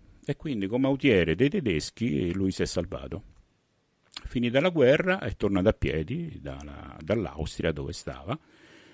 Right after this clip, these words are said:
fino a Roma. Ecco, questa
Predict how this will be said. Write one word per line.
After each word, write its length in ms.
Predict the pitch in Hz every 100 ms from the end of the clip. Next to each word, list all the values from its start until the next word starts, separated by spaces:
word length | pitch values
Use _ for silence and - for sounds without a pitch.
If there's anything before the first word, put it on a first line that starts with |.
| _ _ -
fino 260 | - 95
a 40 | 82
Roma. 360 | - 76 80 - _ _ _ _ _ _ _ _ _
Ecco, 280 | 156 - -
questa 480 | 208 - 113 87